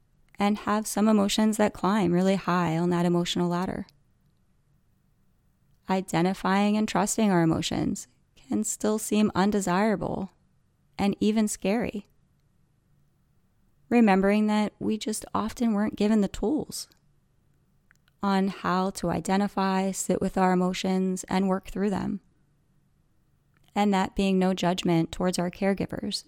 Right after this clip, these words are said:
as they often were also not given the tools.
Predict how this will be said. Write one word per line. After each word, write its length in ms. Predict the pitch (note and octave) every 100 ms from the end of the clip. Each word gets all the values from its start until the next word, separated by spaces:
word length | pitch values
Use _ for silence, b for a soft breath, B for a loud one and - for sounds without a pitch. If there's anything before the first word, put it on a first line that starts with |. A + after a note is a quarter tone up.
| _
as 260 | F#3+ F#3+
they 200 | F#3+ F#3+ G3
often 640 | F#3+ G#3 - F#3 F3+ F#3 G#3+
were 160 | - G3+
also 360 | - A#3+ - G3+
not 240 | E3+ F3+
given 240 | F3 E3 E3
the 80 |
tools. 480 | - D#3+ - G#3 -